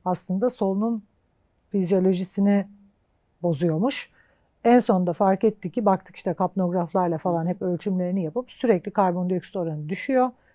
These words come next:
Speaker 1: Karbondioksit oranı düştükçe migren atakları oluyor. Ne zaman ki o nefesi üzerine çalıştık ve o nefes alışkanlığını giderdik ve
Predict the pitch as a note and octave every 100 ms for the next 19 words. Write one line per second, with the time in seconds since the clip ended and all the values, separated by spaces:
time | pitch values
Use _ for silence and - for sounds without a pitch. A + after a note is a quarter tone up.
0 | _ G#3 G3+ F#3+ F#3+ F3 - F3+ E3+ F3
1 | F3+ - - D#3+ D#3+ F#3+ G#3+ A3+ A3 A3
2 | G#3 A3+ G#3 G#3 G3 G#3 A#3+ - - _
3 | - G3 A#3 A#3 G#3+ F#3 F3+ F#3 F3 F3
4 | F3+ E3+ G3+ F3 F3+ F3 E3+ - F3 D#3+
5 | - E3+ F3 F#3+ A3 G3+ G3+ - F3+ E3+
6 | - F#3 F3 F3 F3 E3 F3 E3 F3 E3+
7 | E3+ A3 - F3+ F3+ F#3